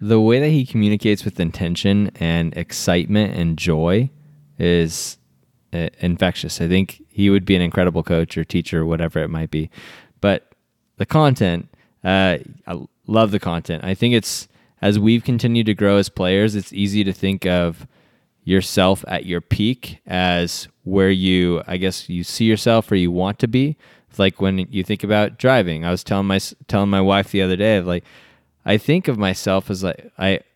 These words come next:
I know I've hit four hundred feet before with my forehand. I know I've hit four hundred feet before with my backhand.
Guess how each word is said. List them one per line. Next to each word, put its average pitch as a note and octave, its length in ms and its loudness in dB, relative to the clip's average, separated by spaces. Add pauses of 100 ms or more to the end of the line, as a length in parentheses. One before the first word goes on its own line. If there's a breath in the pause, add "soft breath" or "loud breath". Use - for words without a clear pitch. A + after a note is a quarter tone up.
I G2+ 140 0
know B2 200 4
I've A2 120 4
hit G#2+ 240 -2
four G#2 200 0
hundred F#2+ 240 -2
feet A2 240 -2
before G2 280 -2
with F#2 140 0
my E2+ 120 -4
forehand. C3 600 0
I F#2+ 120 -2
know G2 200 2
I've F2+ 140 0
hit - 180 -4
four F#2+ 140 -2
hundred F2 180 -2
feet F#2+ 200 -2
before F#2 280 -2
with F2 140 -2
my E2 120 -4
backhand. D#2+ 580 -6